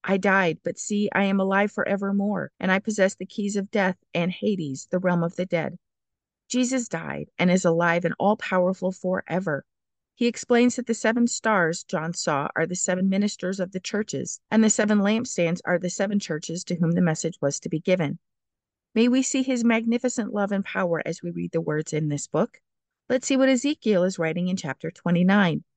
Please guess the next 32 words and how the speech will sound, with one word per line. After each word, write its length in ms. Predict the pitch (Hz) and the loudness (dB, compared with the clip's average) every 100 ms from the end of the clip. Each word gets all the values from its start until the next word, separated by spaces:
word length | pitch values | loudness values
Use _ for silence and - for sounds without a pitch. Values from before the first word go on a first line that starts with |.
| _ _ - | _ _ -2
The 100 | 214 | 4
Lord 260 | 233 262 | 6 4
told 260 | - 254 240 | 2 0 0
Ezekiel 420 | 214 214 214 226 214 | -4 -4 -4 -4 -4
to 60 | |
prophesy 600 | - 202 214 240 240 226 - | -4 -4 -2 -2 -2 -2 -2
against 520 | 208 196 202 - - | -2 0 -2 -4 -8
Egypt. 480 | - 233 175 - _ _ _ _ _ | -6 -4 -4 -8 _ _ _ _ _
He 160 | _ 247 | _ 2
was 180 | 240 214 | 4 2
given 300 | 226 269 254 | 2 2 4
this 160 | 170 | 2
prophecy 680 | - - 160 - - 151 160 - | -2 -6 -6 -6 -6 -4 -6 -8
one 400 | 180 175 190 220 | -4 2 6 8
year 280 | 202 190 175 | 6 4 4
before 360 | 165 - 160 165 | 2 -2 -4 -2
the 80 | |
final 340 | 180 165 160 170 | -2 -2 -2 -4
siege 300 | - 156 156 | -4 -6 -4
of 100 | 156 | -4
Judah. 340 | 202 190 151 - _ _ _ - | 0 2 0 -2 _ _ _ 0
As 140 | 247 | 0
we 140 | 247 269 | 2 2
know, 320 | 277 254 247 | 4 2 0
Egypt 360 | 269 269 330 - | -4 -4 -6 -8
held 340 | - 247 247 - | -2 0 0 0
Israelites 540 | 196 175 175 175 190 | -2 -2 -2 -2 -2
captive 360 | - 156 - 196 | -4 -8 -6 -6
for 120 | 196 | -6
four 220 | - 170 | 2 2
hundred 300 | 165 165 175 | 2 0 0
years, 380 | 220 247 156 143 | 0 2 2 0